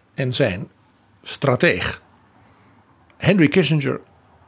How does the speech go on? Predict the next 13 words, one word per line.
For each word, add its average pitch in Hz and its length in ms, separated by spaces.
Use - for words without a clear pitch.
die 139 320
zeiden: 139 380
"Wij 135 140
moeten 143 500
iets 123 180
doen 143 240
om 151 200
de 123 80
democratie 127 540
te 151 100
redden 123 320
in 131 260
Portugal." - 440